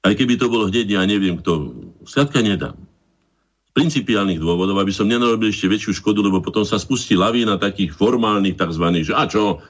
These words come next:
na tom nezáleží, a to je jedno. No, není to jedno. To sú závažné veci, vieme, čo sa potom odohralo, že Miško Kováč potom začal vytvárať tretie centrum moci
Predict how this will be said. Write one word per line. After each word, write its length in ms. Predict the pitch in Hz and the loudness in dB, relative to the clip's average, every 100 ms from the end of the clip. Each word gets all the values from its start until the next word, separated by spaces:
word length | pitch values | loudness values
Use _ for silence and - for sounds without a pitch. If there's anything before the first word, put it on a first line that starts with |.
| - | -2
na 100 | 113 | 0
tom 160 | 104 | 2
nezáleží, 520 | 90 90 90 85 80 76 | 2 2 0 0 -2 -2
a 80 | |
to 160 | 80 123 | 0 0
je 160 | 78 80 | 2 0
jedno. 240 | 80 78 | 0 0
No, 160 | 110 117 | 0 2
není 240 | 151 180 | 2 0
to 160 | - 82 | 0 -2
jedno. 320 | - - - - _ - - | -2 -6 -14 -18 _ -20 -2
To 80 | 110 | 0
sú 160 | 117 | 4
závažné 480 | 101 117 127 113 107 | 2 2 0 0 0
veci, 240 | 113 123 87 | 0 0 0
vieme, 240 | 101 107 | 2 0
čo 160 | 95 107 | -2 -4
sa 160 | 98 | -2
potom 240 | 98 90 101 | 0 2 2
odohralo, 480 | 120 113 98 87 | 2 2 2 0
že 80 | 82 | 0
Miško 320 | 87 107 - | 0 0 0
Kováč 320 | 80 110 101 95 | 2 2 2 -2
potom 240 | 90 95 | -2 0
začal 320 | 92 90 85 | 0 0 0
vytvárať 480 | 98 104 104 92 80 - - | 0 2 2 2 -2 -6 -2
tretie 320 | 107 110 107 92 | 0 2 0 0
centrum 400 | 101 95 92 90 | 0 0 0 0
moci 480 | 117 127 98 78 | 0 -2 -2 -4